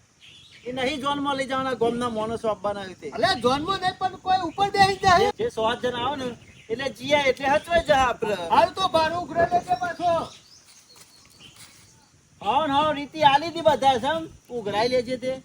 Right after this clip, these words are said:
Speaker 2: એ તો લઈ લેવાના તારા.
Speaker 1: આપણે નહીં આલતા બધવાન?
Speaker 2: હાલ લે છે એટલે જ ને.
Speaker 1: ભાગમાં આવે.
Speaker 2: એ બધું મારે નહીં જોવાનું. સાધન જે કર્યું હોય, તે ગોઠવ્યું હોય, તારા બધું ઉઘરાણું કરીને હાલ દેવાનું. મને ના કહેતો પાછો. ઓવા.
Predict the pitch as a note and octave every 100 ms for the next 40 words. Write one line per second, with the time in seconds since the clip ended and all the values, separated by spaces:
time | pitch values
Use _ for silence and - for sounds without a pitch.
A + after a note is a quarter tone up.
0 | A3+ B3+ G4 D#4 D#4 F#4 G4 F#4+ F#4+ F#4+
1 | F#4+ F4 F4 F4+ E4+ F#3+ - G3 A#3+ B3
2 | A#3+ C#4 C#4+ D4+ C#4 A#3 D4 E4 D#4+ _
3 | A3+ D4 F4 F#4 E4+ F4+ F4 F#4 G4 G#4
4 | G4 F4+ B3 B3+ C4 - A#3+ D#4+ E4+ F4
5 | E4 D#4 D#4+ E4+ - F4 F4 E4+ D4+ C#4
6 | D#4 D4+ E4+ E4+ E4+ F4 F4+ F4+ - _
7 | - E4+ D#4 E4+ C4+ F4 F4 E4 - -
8 | C4 D4 E4 E4 E4 E4+ C4 D#4 E4 D#4+
9 | D#4+ D#4+ D#4 D4+ D4+ D4+ G#3+ - G#3 C4
10 | D#4 D#4 D#4+ E4+ F4 E4 E4 D#4+ C#4+ -
11 | C4 D4 D4+ A#3+